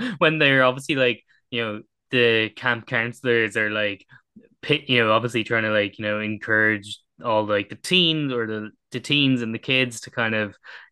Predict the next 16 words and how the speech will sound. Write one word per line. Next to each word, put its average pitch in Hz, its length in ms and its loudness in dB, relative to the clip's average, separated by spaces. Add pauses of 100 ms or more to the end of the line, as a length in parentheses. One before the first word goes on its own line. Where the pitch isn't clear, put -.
(220)
get 123 300 0
in 117 180 -2
the 110 320 0
spirit 127 600 2
for 120 240 -6
this 113 240 -6
type 117 340 -2
of, 113 100 -2
like, 110 240 -8
game. 135 460 0 (260)
There's 139 160 4
just, 139 200 -2
like, 135 340 0
where 123 200 2
it's, 110 160 -4
like, 113 220 -2